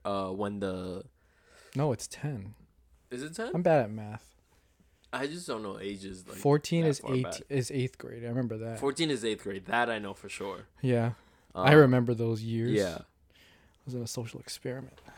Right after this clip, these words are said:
Speaker 2: <laughs> I was in a school.
Speaker 1: A school?
Speaker 2: <laughs> Yeah.
Speaker 1: A quote-unquote school.
Speaker 2: Let the kids do whatever they want to.
Speaker 1: Yo.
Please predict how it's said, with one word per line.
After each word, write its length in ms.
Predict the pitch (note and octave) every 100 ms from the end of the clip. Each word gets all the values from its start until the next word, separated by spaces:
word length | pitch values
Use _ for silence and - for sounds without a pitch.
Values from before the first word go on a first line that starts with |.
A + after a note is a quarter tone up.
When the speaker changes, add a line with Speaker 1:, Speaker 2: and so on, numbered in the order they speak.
| -
Speaker 2:
<laughs> 1300 | - - - - - - - - - - - - -
I 40 | C3
was 100 | B2+
in 80 |
a 40 | A#2+
school. 460 | - - A#2+ A#2 - - - - - - - - - -
Speaker 1:
A 120 | G2
school? 640 | - - C3 A#2+ G#2+ G#2+ B2+
Speaker 2:
<laughs> 60 | - -
Yeah. 220 | C#3+ G3 - -
Speaker 1:
A 140 | G#2 C#3
quote-unquote 960 | - A#2+ A2 A2+ G2+ - - G#2+ -
school. 340 | - - - G3+
Speaker 2:
Let 120 | G#3+
the 80 | G#3+
kids 240 | G#3 F3+
do 80 | F#3
whatever 220 | E3+ D#3
they 80 | C#3+
want 280 | B2 A2 -
to. 120 | E2
Speaker 1:
Yo. 580 | - A2 A2 G2 E2+ E2+